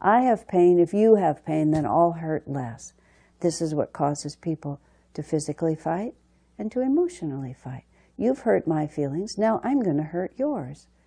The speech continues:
Like, how is that gonna help? You know, now more people are suffering in the world. How is that gonna help? This is the exact opposite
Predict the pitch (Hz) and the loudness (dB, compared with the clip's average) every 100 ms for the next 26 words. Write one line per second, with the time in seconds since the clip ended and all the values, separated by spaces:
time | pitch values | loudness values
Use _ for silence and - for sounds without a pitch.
0 | _ _ _ 202 202 _ _ _ _ _ | _ _ _ -6 -6 _ _ _ _ _
1 | - 175 254 302 294 277 - 269 262 - | -12 -8 -6 -6 -6 -8 -6 -6 -6 -8
2 | 330 370 _ - _ _ _ _ _ 208 | -8 -8 _ -20 _ _ _ _ _ -8
3 | 226 269 226 220 233 196 208 233 240 277 | -4 0 2 2 4 6 6 6 4 0
4 | 269 269 247 233 190 180 - 262 262 254 | 2 4 2 0 0 0 2 0 2 2
5 | 254 254 277 311 - _ _ - 233 311 | 2 4 4 2 -4 _ _ -4 2 2
6 | 302 269 269 269 254 226 247 339 - - | 2 0 0 -2 -2 -4 -4 -4 -4 -14
7 | - - _ 277 277 262 - 214 - _ | -20 -20 _ -2 0 0 4 2 2 _
8 | _ - 180 - 233 277 - - 247 294 | _ -6 -4 0 0 0 -6 -6 -4 -4
9 | - 190 - 147 | -6 -8 -6 -8